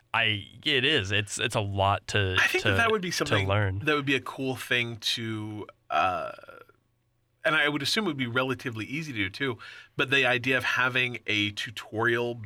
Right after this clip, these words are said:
Speaker 2: built into some sort of app too,
Speaker 1: Oh,
Speaker 2: where,
Speaker 1: yeah.
Speaker 2: like, wh-, what's the game that you, we've talked about it before? Um, <sighs> Minch-
Speaker 1: Munchkin?
Speaker 2: Munchkin.
Speaker 1: Yeah.
Speaker 2: Like, and I,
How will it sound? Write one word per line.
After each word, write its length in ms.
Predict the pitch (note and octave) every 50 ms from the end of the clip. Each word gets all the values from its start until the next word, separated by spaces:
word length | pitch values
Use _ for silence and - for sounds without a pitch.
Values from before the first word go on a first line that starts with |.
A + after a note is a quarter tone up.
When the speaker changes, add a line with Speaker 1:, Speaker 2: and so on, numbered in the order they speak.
| G2 G2 -
Speaker 2:
built 280 | - A#2 A2+ G#2+ - -
into 400 | G2+ G#2 G2+ A2 G#2+ - A#2 G#2
some 220 | - - A2+ G#2
sort 160 | - - G#2+
of 80 | G2 F2+
app 240 | F#2 G2 - - -
too, 180 | - A#2 A2+
Speaker 1:
Oh, 60 | A#2 A2+
Speaker 2:
where, 240 | A2 G#2+ G#2+ G#2
Speaker 1:
yeah. 300 | F2+ E2+ E2+ F2 F2+ F2+
Speaker 2:
like, 180 | - D3+ C#3+ -
wh-, 360 | C#3 C3+ B2+ B2+ D3 C#3 F#3+ -
what's 160 | - - -
the 80 | C#4+
game 280 | G#3 F3+ F3 E3 D#3+ D3+
that 140 | C#3 B2 F2
you, 160 | G#2+ C3 -
we've 140 | - G3+ G#3 G#3
talked 200 | - D3+ - -
about 140 | A#2 G#2
it 40 | F2+
before? 420 | F2+ F#2+ - G2+ F#2+ F2+ F2 - -
Um, 680 | F#2+ G2+ G2 F#2+ F#2+ F#2+ F#2+ F#2 F#2 F#2 F#2 F#2+ F#2 _ _ _ _ _ _ _ - - - - _ _ _ _ _ _ _ _ _ _ _ _ -
<sighs> 80 | - - - - - - - - - - - - - _ A#2
Minch- 1080 | A#2+ C3 C#3 C#3 C#3+ D3 C#3 - - - - - - - - - - - - - - _ _ _ _ _ _ _ _ _ _ _ _ _ _ _ _ _ _ _ _ _ -
Speaker 1:
Munchkin? 580 | A#2+ A#2+ A#2 B2 - - - G#3 A3+ A#3+ A3+ G#3
Speaker 2:
Munchkin. 460 | C3 C#3 C3 A#2+ - - - C#2+ - -
Speaker 1:
Yeah. 220 | G#2+ G#2+ F#2 D#2+ - _ _ - - _ _ _ _ _ _ - -
Speaker 2:
Like, 300 | F#3+ F3 D#3+ D3 C#3+ - -
and 100 | F3+ E3+ - -
I, 280 | D3 E3 G3+ A#3 A3